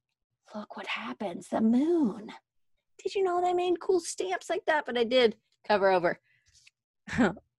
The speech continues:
Patricia's address, so that nobody's gonna write. I know, super cool, wasn't it? I love that stamp. All right, guys, I'm gonna let you go. Thank you for <laughs> staying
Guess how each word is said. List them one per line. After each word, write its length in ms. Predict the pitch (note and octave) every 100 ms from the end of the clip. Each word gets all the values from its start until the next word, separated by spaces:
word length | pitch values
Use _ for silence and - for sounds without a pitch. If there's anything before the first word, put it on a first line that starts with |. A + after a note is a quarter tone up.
| -
Patricia's 480 | G3 A3+ G3+ F3
address, 440 | - - - - -
so 200 | F3 E3+
that 80 | F3+
nobody's 420 | G#3+ G#3+ F3 - - -
gonna 180 | F#3 -
write. 280 | F3 D3+ - - -
I 40 |
know, 480 | F#4 B4 C#5+ C#5 D#4
super 680 | - - G4+ A4+ A4 - A#4
cool, 520 | C5 B4+ B4+ A4+ G#4+
wasn't 280 | G3 - C5 D5
it? 80 | - _
I 40 | E4+
love 320 | G4+ A#4 G#4+
that 180 | C4+ -
stamp. 320 | - G#3 - _ _ - _ _ _ _ _ -
All 60 |
right, 140 | C#4 A3+
guys, 300 | G3+ G3 - -
I'm 120 | A3+
gonna 100 | B3+
let 200 | C4+ C#4
you 60 | B3+
go. 300 | G#3+ F#3+ F#3+ - - -
Thank 260 | A3 A#3 C4+
you 240 | C4+ C4 -
for 340 | - G#3 G3+ - - -
<laughs> 180 | C#4 -
staying 800 | - - A#3+ A#3 B3 A#3+ A#3+